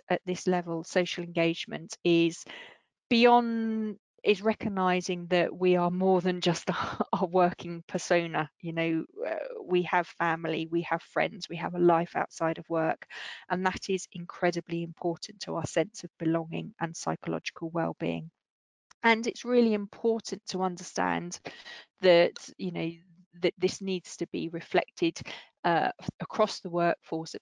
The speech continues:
particularly at both ends of the age spectrum. You know, both those, those who are younger and also who are older can often struggle with this social engagement, and therefore creating mechanisms within the workplace to facilitate this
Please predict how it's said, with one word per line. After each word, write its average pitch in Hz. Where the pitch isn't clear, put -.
particularly -
at -
both 196
ends 185
of 185
the 185
age 180
spectrum. -
You 180
know, 175
both 190
those, 175
those 175
who 175
are 170
younger 185
and 180
also 170
who 175
are 175
older 208
can 202
often 226
struggle 196
with 165
this 170
social -
engagement, 185
and 175
therefore 175
creating 190
mechanisms 180
within 175
the 180
workplace 190
to -
facilitate 190
this 170